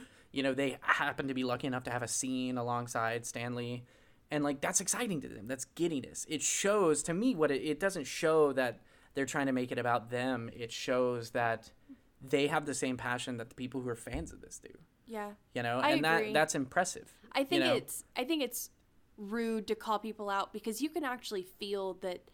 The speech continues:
Speaker 2: the celebrities who knew him and worked with him, I mean, they care. Like, I read a recent article about the director of the Fantastic Four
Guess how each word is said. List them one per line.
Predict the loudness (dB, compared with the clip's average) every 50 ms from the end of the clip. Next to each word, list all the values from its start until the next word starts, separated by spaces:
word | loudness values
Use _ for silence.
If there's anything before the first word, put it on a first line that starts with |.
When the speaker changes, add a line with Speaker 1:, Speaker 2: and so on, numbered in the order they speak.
| -20 -20 -12 _
Speaker 2:
the | -2 -2
celebrities | 0 0 -2 -2 0 0 0 0 -2 -2 -4 -6 -6 -8
who | -8 -6
knew | -2 0 0 0
him | 0 0 -2
and | -4 -6 -6 -4
worked | -4 -4 -4 -4
with | -8 -10 -8
him, | -8 -6 -6 -6 -8 -10 -14 -20 -20 -2 0
I | 2 2
mean, | 2 2 0 0
they | 0 -2 -2
care. | -2 -8 -8 -6 -4 -2 -2 -4 -4 -4
Like, | -2 0 0 0 -2 -4 -10 -18 -20 -20 -2 0
I | 0 2
read | 4 4 4 4 4 2 0 -4 -10 -12 -20 -12 _ 0
a | 0 0
recent | 0 -4 -6 -6 -6 -6 -6 -4 -2
article | -2 0 0 -2 -4 -4 -4 -4 -2 -4
about | -2 0 2 2 2 2 0 -4 -8 -18 -20 -20 -20 _ _ _
the | 2 4 6 6 6 4 2
director | 0 -2 2 4 2 2 2 -2 -4 -4 -2 -2 -4 -2 0
of | 2 4 4 4 2 0 -2 -2
the | 0 2 4 4 4 2 0
Fantastic | -4 -6 -6 -4 -4 -6 -6 -6 -6 -8 -10 -10
Four | -8 -4 -2 0 0 0 0 0 -2 -4 -6